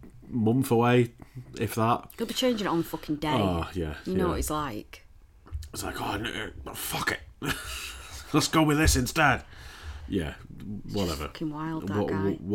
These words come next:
Speaker 1: whatever. Um, but yeah,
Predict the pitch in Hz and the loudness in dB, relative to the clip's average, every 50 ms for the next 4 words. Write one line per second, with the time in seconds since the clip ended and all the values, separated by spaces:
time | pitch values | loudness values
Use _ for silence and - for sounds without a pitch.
0 | 101 98 90 80 73 - 76 - - - - - - - - - - - - - | 2 2 0 0 -2 -4 -8 -10 -10 -14 -12 -12 -10 -10 -10 -10 -10 -4 0 4
1 | 107 107 104 101 104 104 101 98 101 - - - - - - - - - - - | 4 6 6 6 4 4 2 2 0 -2 -6 -14 -20 -20 -20 -20 -20 -20 -20 -20
2 | - - - - - - - - - - - - - 131 - 175 185 - - | -20 -20 -20 -20 -20 -18 -16 -12 -8 -8 -6 -4 0 4 8 8 8 8 6